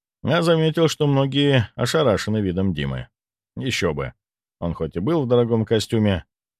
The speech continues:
но одежда на нём висела как на вешалке.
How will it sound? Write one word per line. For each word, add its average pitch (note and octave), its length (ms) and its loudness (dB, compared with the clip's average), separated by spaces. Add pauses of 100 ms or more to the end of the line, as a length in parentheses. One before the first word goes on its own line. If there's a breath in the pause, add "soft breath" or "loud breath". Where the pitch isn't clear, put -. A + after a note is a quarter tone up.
(120)
но - 80 -2
одежда A#2 380 0
на G#2 120 2
нём G2 140 0
висела F#2 380 -2
как - 240 -6
на G2 120 -2
вешалке. C#2 580 -6